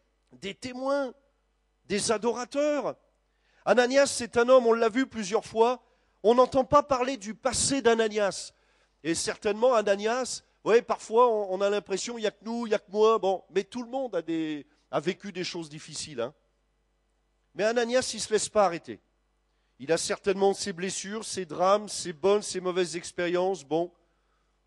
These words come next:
Mais Ananias, il a compris qu'il vit sa vie aujourd'hui. D'ailleurs, avez-vous remarqué que dans la Bible, souvent, Dieu nous dit, c'est aujourd'hui.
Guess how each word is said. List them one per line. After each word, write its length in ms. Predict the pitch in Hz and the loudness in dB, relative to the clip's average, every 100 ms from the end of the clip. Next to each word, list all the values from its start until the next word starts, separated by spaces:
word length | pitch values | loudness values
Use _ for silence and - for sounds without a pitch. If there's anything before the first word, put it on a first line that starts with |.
| _ _ _ _ _ _ _ _ 131 | _ _ _ _ _ _ _ _ -2
Mais 80 | |
Ananias, 560 | 170 196 196 220 - - | 0 2 0 0 -2 -6
il 140 | 190 190 | -4 -4
a 80 | |
compris 400 | 185 185 - 214 | -2 -6 -6 -10
qu'il 180 | - 170 | -10 -14
vit 140 | 151 185 | -12 -8
sa 220 | - 160 | -4 -4
vie 120 | 175 | -4
aujourd'hui. 480 | 175 156 143 113 - _ _ _ _ _ _ _ _ _ _ _ _ | -8 -4 -6 -6 -16 _ _ _ _ _ _ _ _ _ _ _ _
D'ailleurs, 220 | 113 165 175 | 0 4 4
avez-vous 260 | 170 175 | 2 0
remarqué 380 | 180 165 - 208 | 0 -2 -6 -8
que 40 | |
dans 120 | 165 160 | -2 0
la 100 | 156 | 0
Bible, 180 | 190 | -4
souvent, 360 | - - 156 185 | -10 -8 -4 -4
Dieu 180 | 139 160 | -4 -8
nous 140 | 151 | -8
dit, 160 | 143 175 | -12 -10
c'est 160 | - | -8
aujourd'hui. 480 | 139 147 156 135 110 | -8 -6 -6 -6 -10